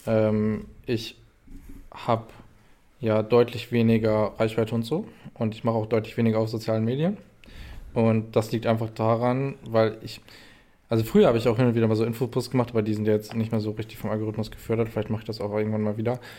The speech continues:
Aber, ähm, meine Stärke ist einfach, ich coache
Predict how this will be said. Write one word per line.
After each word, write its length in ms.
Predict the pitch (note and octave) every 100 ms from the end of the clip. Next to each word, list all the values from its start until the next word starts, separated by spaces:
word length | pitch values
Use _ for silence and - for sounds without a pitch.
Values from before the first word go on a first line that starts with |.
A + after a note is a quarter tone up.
| - -
Aber, 580 | A#2 A2 A2+ A2 A2 -
ähm, 640 | A#2+ A2 G#2+ G#2+ A2 A2+ - - -
meine 280 | A#2 A#2 A#2
Stärke 260 | A#2 A2+
ist 100 | A2+
einfach, 300 | G#2 G#2+ G#2 - - - - _ _ _ _ -
ich 140 | -
coache 540 | - B2 B2+ D3+ F3